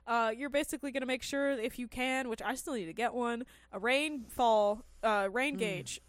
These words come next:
Speaker 1: because
Speaker 2: Mm-hmm.
Speaker 1: I need to know how much water my garden's getting so that I'm not over or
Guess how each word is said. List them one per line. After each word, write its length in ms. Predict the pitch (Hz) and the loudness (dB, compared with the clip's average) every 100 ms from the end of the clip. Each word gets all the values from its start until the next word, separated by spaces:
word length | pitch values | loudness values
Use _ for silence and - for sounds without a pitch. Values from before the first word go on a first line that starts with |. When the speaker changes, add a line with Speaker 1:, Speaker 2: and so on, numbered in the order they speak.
| - | -12
Speaker 1:
because 460 | 220 160 208 190 175 | -8 -2 0 0 -2
Speaker 2:
Mm-hmm. 80 | 208 | -2
Speaker 1:
I 60 | |
need 140 | 247 269 | -2 -4
to 80 | 269 | -4
know 100 | 262 | -2
how 160 | 233 | -2
much 240 | 220 214 - | -4 -6 -2
water 280 | 220 269 247 | 0 0 0
my 120 | 208 | -4
garden's 400 | 202 196 208 - | -2 -2 -2 -8
getting 380 | 226 196 240 277 | -6 -4 -6 -8
so 160 | - | -8
that 120 | 202 196 | -4 -4
I'm 180 | 202 | -4
not 160 | 220 220 | -4 -4
over 380 | 226 208 208 214 | -2 -4 -4 -6
or 220 | - 202 | -4 -4